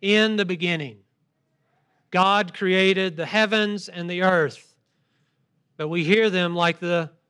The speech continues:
bookstore owner heard the words of the story of Lila and Jacob. They are familiar words to us. They are words that we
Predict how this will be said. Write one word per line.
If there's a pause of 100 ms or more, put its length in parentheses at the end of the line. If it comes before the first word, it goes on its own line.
(180)
bookstore
owner (1040)
heard
the
words
of
the
story
of
Lila
and
Jacob. (1700)
They
are
familiar
words (180)
to
us. (1800)
They
are
words
that
we